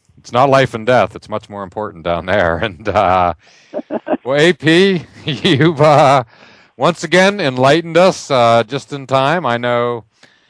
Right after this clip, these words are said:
just based on the past fifteen minutes talking with you, I'm gonna enjoy the game a little more than I, uh, would have before our conversation. And, uh,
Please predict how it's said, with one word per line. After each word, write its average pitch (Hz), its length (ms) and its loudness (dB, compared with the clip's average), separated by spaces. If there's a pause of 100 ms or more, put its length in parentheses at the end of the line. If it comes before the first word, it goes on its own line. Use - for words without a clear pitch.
(180)
just 98 220 -14
based 131 320 0
on 127 160 0
the 123 80 -8
past 123 460 0
fifteen 131 360 -8
minutes 135 280 -6
talking 135 340 0
with 135 140 -12
you, 143 240 -6
I'm 120 160 0
gonna 120 220 -10
enjoy 120 320 -6
the 120 80 -8
game 123 360 -2
a 123 40 -4
little 113 180 -8
more 117 240 -8
than 120 120 -6
I, 117 460 -2
uh, 113 280 -2
would 104 180 -6
have 113 240 0
before 131 320 -6
our 101 100 0
conversation. 90 960 -10
And, 85 300 -10
uh, 85 460 0